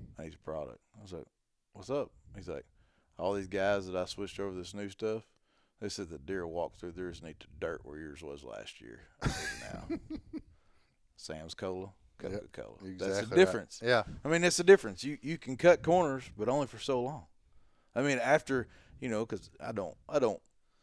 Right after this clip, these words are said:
Speaker 1: If
Speaker 2: So
Speaker 1: I could tell you, if I hunted every day, now I will buy a clothing like a Sitka gear for here on out. I wouldn't have in the past 'cause I don't hunt enough.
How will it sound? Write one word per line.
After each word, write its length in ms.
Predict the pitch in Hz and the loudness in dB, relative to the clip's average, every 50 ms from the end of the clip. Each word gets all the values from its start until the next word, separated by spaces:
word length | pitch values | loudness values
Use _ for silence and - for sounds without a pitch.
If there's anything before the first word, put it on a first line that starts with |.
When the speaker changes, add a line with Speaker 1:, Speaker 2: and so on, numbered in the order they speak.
| _ _ - - - _ _ | _ _ -20 -20 -20 _ _
Speaker 1:
If 100 | 113 117 | -4 -2
Speaker 2:
So 160 | - 170 151 - | -2 -2 0 6
Speaker 1:
I 140 | 143 151 151 | 6 8 8
could 120 | 147 131 | 8 4
tell 120 | - 156 151 | 6 6 6
you, 120 | 147 127 | 6 6
if 100 | 110 - | 6 10
I 140 | 147 156 147 | 10 10 10
hunted 280 | 151 151 147 135 113 101 | 10 8 4 4 4 2
every 300 | 110 127 139 135 135 127 | 2 2 4 2 2 4
day, 440 | 131 139 127 113 104 101 101 101 - - - - - | 6 6 8 8 6 2 0 -2 -6 -14 -20 -20 -14
now 340 | - 107 123 117 110 101 - - - - - - - - - | -8 -4 -2 0 0 -2 -2 -8 -16 -18 -18 -18 -18 -8 0
I 180 | - 110 123 131 | 4 4 6 6
will 180 | 131 127 117 | 6 4 2
buy 460 | 107 113 113 120 117 107 95 90 85 - - _ _ _ _ - | 4 4 6 6 6 6 4 2 0 -6 -12 _ _ _ _ -12
a 100 | 98 92 - - | -12 -12 -10 -14
clothing 440 | - - 95 90 90 85 80 82 82 | -6 -2 0 0 0 0 -2 -6 -6
like 240 | 80 78 80 - | -6 -8 -8 -8
a 60 | 78 - | -12 -12
Sitka 340 | - - 92 - - 67 | -8 -8 -8 -8 -8 -14
gear 180 | 80 82 82 78 | -10 -10 -10 -10
for 140 | - - 76 | -10 -10 -10
here 120 | 85 85 85 | -8 -8 -8
on 160 | 80 80 80 | -8 -8 -10
out. 220 | 78 71 64 - - _ - _ _ - - - - - - | -10 -12 -12 -14 -20 _ -20 _ _ -20 -20 -20 -20 -16 -4
I 140 | - 110 147 | 4 6 8
wouldn't 240 | 175 190 190 131 139 | 10 10 8 8 4
have 180 | 131 123 110 107 | 0 0 0 -2
in 120 | 104 95 | -4 -6
the 60 | 87 - | -8 -10
past 420 | - - 180 175 156 131 - - | -10 -4 -2 0 0 0 -2 -8
'cause 140 | - 104 151 | -8 -2 -2
I 40 | 147 | -2
don't 140 | 131 107 | -2 -2
hunt 260 | - - 170 170 147 113 | -6 -8 -6 -6 -6 -6
enough. 440 | 98 90 80 64 64 82 - - | -6 -8 -8 -10 -12 -12 -18 -20